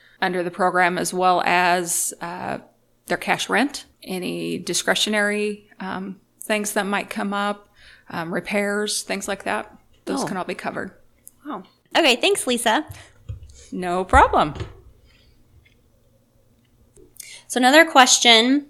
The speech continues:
Speaker 3: for Elaine Frerichs, our precision farming manager.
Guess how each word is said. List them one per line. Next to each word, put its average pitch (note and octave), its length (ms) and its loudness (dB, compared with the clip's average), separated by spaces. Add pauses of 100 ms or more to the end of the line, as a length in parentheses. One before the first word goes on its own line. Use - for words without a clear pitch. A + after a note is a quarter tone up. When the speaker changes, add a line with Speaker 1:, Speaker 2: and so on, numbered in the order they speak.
Speaker 3:
for G#3+ 540 2
Elaine A3+ 340 2
Frerichs, G#3+ 360 2 (100)
our G3 480 2 (200)
precision A#3 520 0
farming A3 460 2
manager. F#3+ 600 -4